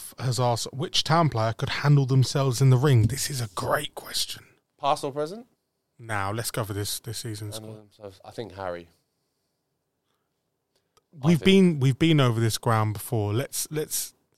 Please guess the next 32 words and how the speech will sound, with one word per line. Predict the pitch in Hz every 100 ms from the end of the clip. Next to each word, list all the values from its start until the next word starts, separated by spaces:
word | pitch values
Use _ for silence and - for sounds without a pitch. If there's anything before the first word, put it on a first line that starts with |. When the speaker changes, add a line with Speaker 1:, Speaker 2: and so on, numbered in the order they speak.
| -
Speaker 1:
can | 165 170
we, |
can | 160 180
we |
exclude | 190 - 196 180 151
Harry | 170 170
Clarke | 156 175 180
from | - 170
this? | 101
Speaker 2:
Oh, | 101
Speaker 1:
Let's | 123
Speaker 2:
all | 117 101
right, | 98 -
all | 98 92
right, | 92
all | 90 87
right. | 85 - _ _ _ 135
Speaker 1:
I'm | 190 208
Speaker 2:
Wolfie, |
Speaker 1:
going | 196 151
Speaker 2:
Wolfie, | 165 135 113 98
Wolfie, | 123 110 98 98
Wolfie. | 110 - -
Speaker 1:
Freddie | 165 156
Ladapo. | 147 123 107 117 131 - _ _ _ _ _ _ _ -
Speaker 2:
Yeah. | 110 110 131 - _ _ _ _ _ _ _ _ _ -
Speaker 1:
And | 131
I | 127
think | - 139
it's | - -
a |
solid, | - - - 131 120 117